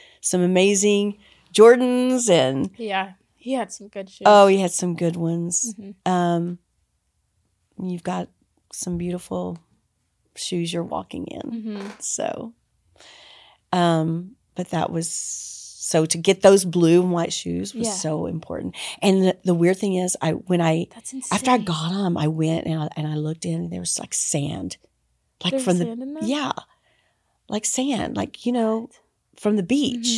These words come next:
Speaker 2: Mm-hmm.
Speaker 1: I'm like, "Well, did this person live by the beach?" Or were, you know, 'cause Cooper, of course, grew up by the beach, <laughs> so.
Speaker 2: Yeah. That's insane.
Speaker 1: Yeah.
Speaker 2: The shoes is crazy.
Speaker 1: The
Speaker 2: The
Speaker 1: shoes,
Speaker 2: book
Speaker 1: the book.
Speaker 2: is crazy.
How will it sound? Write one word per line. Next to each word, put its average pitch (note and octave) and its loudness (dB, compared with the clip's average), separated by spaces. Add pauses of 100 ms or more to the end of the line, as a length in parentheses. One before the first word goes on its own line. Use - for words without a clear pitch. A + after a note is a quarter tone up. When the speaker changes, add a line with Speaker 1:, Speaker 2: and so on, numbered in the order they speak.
(100)
Speaker 2:
Mm-hmm. - -20
Speaker 1:
I'm G#3 -14
like, - -12
"Well, G#3 -14 (580)
did G3+ -14
this G#3 -6
person F#3 -4
live E3 -2
by F#3 -8
the - -10
beach?" F4 -2
Or F#3+ -2
were, E3+ -2 (320)
you D4 0
know, G3+ 2
'cause F3 -2
Cooper, E3 -6
of D3 -4
course, - -6
grew E3 -6
up - -14
by E3 -4
the E3+ -8
beach, E4+ 0
<laughs> - -
so. - 0 (120)
Speaker 2:
Yeah. A3+ -8 (760)
That's A#3+ -18
insane. A3 -14 (100)
Speaker 1:
Yeah. A3+ -10 (560)
Speaker 2:
The C4 2
shoes C4 -6
is A3+ -10
crazy. F3+ -16 (100)
Speaker 1:
The A#3 0
Speaker 2:
The A3 2
Speaker 1:
shoes, F#3+ 0
Speaker 2:
book A#3+ 4
Speaker 1:
the F#3+ 0
book. G3+ 10
Speaker 2:
is G#3 -4
crazy. G3+ -6